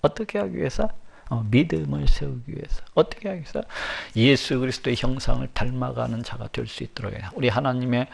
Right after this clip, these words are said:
품성, 사랑과 긍휼과 자비와 용서와 이런 모든 것들이 내 심령 안에서 자라날 수 있도록,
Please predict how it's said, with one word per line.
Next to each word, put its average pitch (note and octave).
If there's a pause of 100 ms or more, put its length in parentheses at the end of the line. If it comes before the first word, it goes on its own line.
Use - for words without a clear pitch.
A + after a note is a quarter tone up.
(120)
품성, - (220)
사랑과 C3
긍휼과 B2+
자비와 A#2+
용서와 C3
이런 C3+
모든 A2
것들이 E2+
내 A#2+
심령 -
안에서 -
자라날 -
수 -
있도록, B2